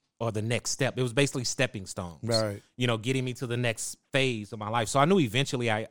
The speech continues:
Speaker 1: I would get there. I just didn't know when,
Speaker 2: Yeah.
Speaker 1: you know? So with me knowing that, it's like, okay, for me to be able to fully focus and concentrate on this dream, like, I think now is the time. And I know that,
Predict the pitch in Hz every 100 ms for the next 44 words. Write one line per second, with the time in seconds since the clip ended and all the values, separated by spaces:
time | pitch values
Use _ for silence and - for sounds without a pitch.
0 | - 117 107 98 131 - 104 104 - _
1 | _ _ 127 123 117 117 110 101 98 113
2 | 95 95 _ - 104 95 123 120 113 139
3 | 127 120 - _ _ 110 143 131 147 156
4 | 143 147 135 135 139 123 123 113 - 117
5 | 120 107 104 120 143 143 131 120 127 127
6 | 123 120 123 131 123 113 107 _ _ _
7 | _ _ _ _ _ 151 160 165 165 160
8 | 151 _ _ _ _ - 143 147 151 -
9 | 117 104 131 131 - - 135 131 113 117
10 | 110 117 104 107 127 139 147 135 107 98
11 | 113 120 120 92 107 117 120 113 - 98
12 | 123 117 107 98 - _ _ 120 127 131
13 | 139 147 151 131 127 123